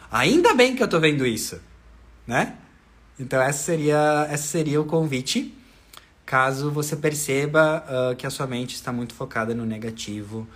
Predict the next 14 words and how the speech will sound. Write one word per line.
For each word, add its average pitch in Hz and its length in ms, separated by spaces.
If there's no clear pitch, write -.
muito 117 180
focada 110 380
nas 110 180
críticas, 110 560
muito 110 220
focada 107 360
nos 110 120
problemas. 104 640
E 185 60
tomar 240 320
as 233 80
atitudes 214 460
necessárias, 165 680
né? 117 200